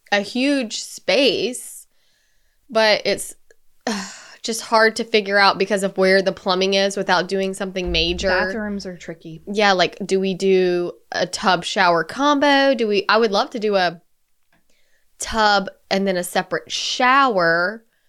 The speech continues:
Speaker 1: We technically have the space for it, but with where the toilet is, we would have to do some major rerouting of plumbing.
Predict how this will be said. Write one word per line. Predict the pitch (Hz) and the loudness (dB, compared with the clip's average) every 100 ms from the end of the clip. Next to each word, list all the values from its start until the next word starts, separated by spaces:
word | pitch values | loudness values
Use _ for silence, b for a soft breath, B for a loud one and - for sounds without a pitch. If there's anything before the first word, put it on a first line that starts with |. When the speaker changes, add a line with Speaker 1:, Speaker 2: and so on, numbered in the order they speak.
| _ _ _ _ _ _ _ - | _ _ _ _ _ _ _ -6
Speaker 1:
We | 214 220 | -4 -4
technically | - 247 262 262 233 | -2 -2 -2 0 0
have | 233 214 | 0 -4
the | 185 | -4
space | 185 - - 214 247 294 - | -6 -12 -2 0 0 -4 -12
for | - 185 180 | -8 -2 0
it, | 180 180 180 _ _ _ _ _ _ _ _ - | 2 0 -4 _ _ _ _ _ _ _ _ 0
but | 208 208 | 2 2
with | 214 | 0
where | 220 | 0
the | 185 | 0
toilet | 185 - 269 262 254 247 | -4 -2 2 4 4 2
is, | 226 240 240 | 2 2 2
we | 220 | 0
would | 233 | 0
have | 247 240 | -2 -2
to | 208 | 0
do | 220 | -2
some | 220 202 | -2 -2
major | 202 196 190 | -2 -2 -4
rerouting | 190 180 175 175 175 | -2 2 2 2 -2
of | 165 - | -6 -12
plumbing. | - 202 196 190 185 185 | -4 -2 0 0 -2 -10